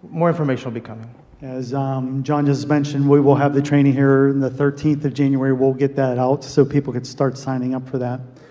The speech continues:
Speaker 2: But, um, w-, as Janessa talked about, we have strangers here, or we have refugees here in the Dayton area, and there are refugees, the large number that John shared with us. So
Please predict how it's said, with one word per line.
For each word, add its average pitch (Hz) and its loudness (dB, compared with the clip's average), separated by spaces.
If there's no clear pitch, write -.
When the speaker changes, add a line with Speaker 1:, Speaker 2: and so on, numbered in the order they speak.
Speaker 2:
But, 147 0
um, 147 0
w-, 220 -8
as 147 0
Janessa 160 0
talked 175 0
about, 143 0
we 147 4
have 143 0
strangers 151 -2
here, 170 -2
or 147 -2
we 143 0
have 143 2
refugees 156 0
here 151 2
in 151 0
the 139 0
Dayton 139 0
area, 131 -4
and 135 -2
there 135 0
are 135 0
refugees, 147 -4
the 131 -4
large 139 0
number 139 0
that 123 -4
John 131 -2
shared 135 -2
with 127 -4
us. 123 -4
So 127 -4